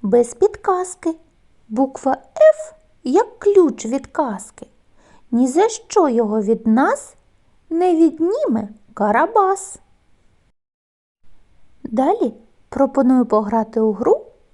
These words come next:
«Чарівний мішечок». Що ж сховав від нас мішечок? Це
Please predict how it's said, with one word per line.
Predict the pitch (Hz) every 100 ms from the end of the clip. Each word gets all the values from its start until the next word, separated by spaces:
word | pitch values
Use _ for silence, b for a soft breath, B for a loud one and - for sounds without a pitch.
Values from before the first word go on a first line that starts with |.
| -
«Чарівний | - 254 226 190 233 523 - _ _
мішечок». | 698 698 - 262 226 - - - _ _ _ _ _ _ _ _ _ - - - -
Що | - _ - 403
ж | - - _
сховав | - - 233 226 381 - - _ -
від | 226 208
нас | 233 240
мішечок? | 339 453 - 554 262 - - - _ _ _ _ _ _ _ _ _ _ _ _ - - _ - - -
Це | - 254 254 403